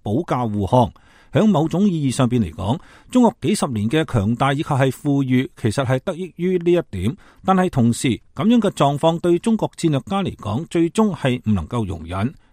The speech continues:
因為美國海軍能夠俾你㗎，有一日佢哋亦都可以攞走。所以如果中國根本上依賴美國海軍為佢哋提供安全，比如話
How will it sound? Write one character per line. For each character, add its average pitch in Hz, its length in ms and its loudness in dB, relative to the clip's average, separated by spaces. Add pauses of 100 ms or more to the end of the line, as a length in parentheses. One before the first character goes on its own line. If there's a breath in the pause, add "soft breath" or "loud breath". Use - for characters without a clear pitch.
(120)
因 151 120 0
為 127 180 2 (260 soft breath)
美 156 140 4
國 196 120 0
海 117 240 -4
軍 190 180 0
能 104 260 -2
夠 123 200 -2
俾 123 160 -2
你 135 120 0
㗎， 123 260 0
有 110 180 -4
一 156 80 0
日 143 60 2
佢 123 300 -2
哋 123 160 -4
亦 110 140 -4
都 180 100 2
可 120 240 -4
以 127 140 0
攞 95 220 -4
走。 98 280 -6 (320 soft breath)
所 123 160 0
以 156 220 0
如 113 80 -2
果 151 140 0
中 214 160 0
國 185 120 0
根 214 220 0
本 208 100 0
上 143 240 -2 (120)
依 214 160 2
賴 143 180 0
美 127 160 2
國 160 140 0
海 - 160 -2
軍 190 300 0
為 156 180 -2
佢 - 120 -4
哋 156 140 -4
提 - 220 -12
供 196 200 -2 (120)
安 202 180 2
全， 95 220 -2 (340 soft breath)
比 175 140 2
如 139 120 4
話 131 160 4